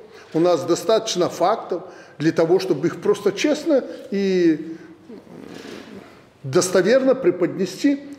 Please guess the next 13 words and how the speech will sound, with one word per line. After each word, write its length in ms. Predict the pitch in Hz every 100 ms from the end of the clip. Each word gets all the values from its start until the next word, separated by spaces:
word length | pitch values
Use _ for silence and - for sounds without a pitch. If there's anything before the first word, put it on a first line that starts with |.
| -
всей 280 | - 208
мировой 420 | 208 208 214 220 226
общественности, 880 | 214 349 302 - 147 131 127 -
не 100 | 139
только 400 | 147 277 302 311
нашей 400 | 285 277 185 180
публике, 640 | 175 247 214 143 131 - 131 - - - - - - - - -
всей 240 | - 226 277
мировой 400 | 262 262 269 262
общественности. 880 | - - 285 - - 135 123 - - - -
Пусть 240 | 247 254
смотрят, 500 | - 262 277 - 143
завидуют. 680 | - 190 247 214 135 113 -